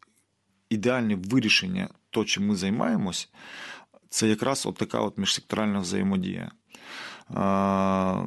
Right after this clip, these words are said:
є така програма, яка на базі, е, ну, тобто, е, ветеранська організація, е, прийняла участь. Це якраз тут бізнес залучений, це працевлаштування, "Працьовита Україна". Дві громадські організації, ветеранська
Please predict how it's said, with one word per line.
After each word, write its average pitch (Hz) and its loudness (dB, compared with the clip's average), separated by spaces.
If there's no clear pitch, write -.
є 110 2
така - -2
програма, 123 2
яка 101 0
на 98 2
базі, 95 0
е, 98 2
ну, 110 2
тобто, - -8
е, - -2
ветеранська 98 -2
організація, 101 0
е, 95 0
прийняла 107 4
участь. 143 0
Це - -2
якраз 120 0
тут 101 -12
бізнес 95 -2
залучений, 98 0
це - -6
працевлаштування, 92 -4
"Працьовита 101 -2
Україна". 92 -2
Дві 92 0
громадські 101 0
організації, 98 -2
ветеранська 117 -4